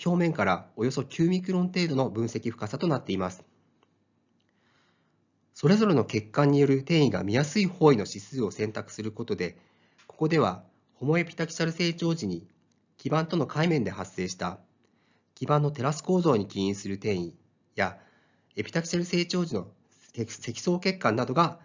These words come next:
観測されています。ご紹介をさせていただきましたエックスアールティーマイクロンですが、多検体の治療測定向けに自動搬送システムのオプションも用意しております。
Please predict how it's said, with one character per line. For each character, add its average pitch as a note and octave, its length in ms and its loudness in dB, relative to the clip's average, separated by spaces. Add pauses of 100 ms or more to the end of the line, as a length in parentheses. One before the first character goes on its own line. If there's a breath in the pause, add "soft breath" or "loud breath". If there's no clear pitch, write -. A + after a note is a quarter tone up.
観 A#2+ 180 -6
測 - 160 -8
さ G#2+ 120 -4
れ G2 80 0
て F#2+ 140 -8
い F2+ 80 -6
ま F3 120 -12
す。 - 120 -18 (4000)
ご A2+ 80 -2
紹 E3 200 6
介 F3 160 2
を F#3 60 4
さ F3+ 140 -2
せ F3+ 120 -4
て F3+ 80 -2
い F3 60 0
た F3+ 80 -4
だ F3+ 80 2
き F3+ 100 -2
ま F3+ 120 4
し F3+ 60 -4
た G#2 240 -4 (260)
エ G#2+ 80 2
ッ - 80 -12
ク - 40 -18
ス - 100 -4
ア D3+ 40 2
ー D#3+ 40 0
ル E3 60 -6
テ D#3+ 100 0
ィ - 20 6
ー D#3+ 40 4
マ F3 120 4
イ F3 40 0
ク F3 80 -2
ロ A2 120 4
ン F2 40 0
で F2 100 -2
す F#2 100 -12
が、 - 240 -6 (840 soft breath)
多 A2+ 120 -14
検 F#3 220 0
体 C#3+ 140 4
の A2 100 4
治 A#2+ 180 0
療 D3 140 6
測 D#3 240 -6
定 C#3 140 2
向 C3+ 120 0
け C3 140 0
に B2+ 220 0 (320 soft breath)
自 - 100 -10
動 C#3+ 140 6
搬 E3 220 0
送 D#3+ 180 -2
シ E3+ 140 -4
ス E3 80 -10
テ A#2+ 120 -2
ム F#2 100 -2
の E2+ 120 -8 (320)
オ G#2 100 -12
プ - 80 -14
シ D3 100 -2
ョ - 20 2
ン D3+ 80 2
も F#3 100 4
用 D#3 160 6
意 A#2+ 60 2
し - 60 -8
て G#2 100 -2
お F2+ 80 0
り F2 80 -6
ま F2 100 -6
す。 - 100 -16